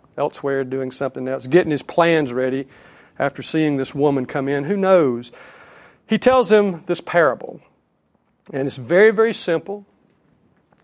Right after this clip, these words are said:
told for a specific purpose. A creditor with two debtors is what it's about. There was a certain creditor who had two debtors.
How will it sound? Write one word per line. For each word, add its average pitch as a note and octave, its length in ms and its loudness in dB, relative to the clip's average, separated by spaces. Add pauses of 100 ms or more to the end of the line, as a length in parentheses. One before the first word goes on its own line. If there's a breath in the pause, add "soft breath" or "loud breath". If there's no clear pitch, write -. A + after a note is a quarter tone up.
(120)
told G3 340 6
for G3+ 100 2
a F#3+ 40 4
specific - 540 -4
purpose. C3 380 -6
A C3+ 80 -4
creditor F#3 540 4
with C3+ 220 -2
two F#3+ 420 2 (420 soft breath)
debtors B2+ 760 0 (100)
is - 160 -16
what C3+ 160 2
it's C#3 160 -8
about. A#2+ 480 -4 (580 loud breath)
There C3+ 80 -4
was C3 140 -4
a - 20 -4
certain D#3+ 320 2
creditor E3+ 460 2
who B2+ 140 -6
had D3+ 220 2
two E3 140 2
debtors. D3+ 640 2